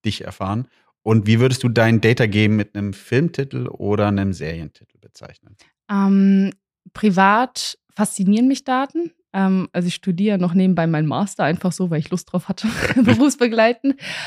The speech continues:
Speaker 2: Und steig da so in diese ganze, ähm, Tech-Inno-Bubble mit ein.
Speaker 1: Ja.
Speaker 2: Ähm, setze mich viel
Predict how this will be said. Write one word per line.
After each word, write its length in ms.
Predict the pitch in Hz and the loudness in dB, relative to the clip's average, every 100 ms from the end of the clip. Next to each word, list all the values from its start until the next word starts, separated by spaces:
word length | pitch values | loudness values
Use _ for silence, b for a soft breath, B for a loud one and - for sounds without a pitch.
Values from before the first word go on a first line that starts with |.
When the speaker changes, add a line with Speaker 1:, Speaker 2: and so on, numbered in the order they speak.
| B - | B -2
Speaker 2:
Und 220 | 190 185 | 0 2
steig 240 | - 196 196 | 2 2 2
da 120 | 180 | 2
so 100 | 185 | 2
in 80 | 180 | 0
diese 220 | 180 175 | 0 -2
ganze, 480 | 175 180 180 - 180 | 0 0 -2 -4 -2
ähm, 640 | 170 170 165 165 170 165 | 0 2 2 0 -2 -4
Tech-Inno-Bubble 960 | - 214 208 - 202 208 190 196 208 208 | -2 -4 -4 -6 -2 0 0 -4 -2 -2
mit 220 | 208 196 | -2 -4
ein. 480 | 175 185 214 233 240 | -6 -4 -4 -4 0
Speaker 1:
Ja. 300 | 240 170 175 | 0 0 -2
Speaker 2:
Ähm, 280 | 180 180 - | -2 -4 -6
setze 360 | 175 185 - 180 | -4 -4 -2 -4
mich 240 | 180 - | -4 -6
viel 540 | - 208 202 196 208 | -6 -2 -2 -2 -6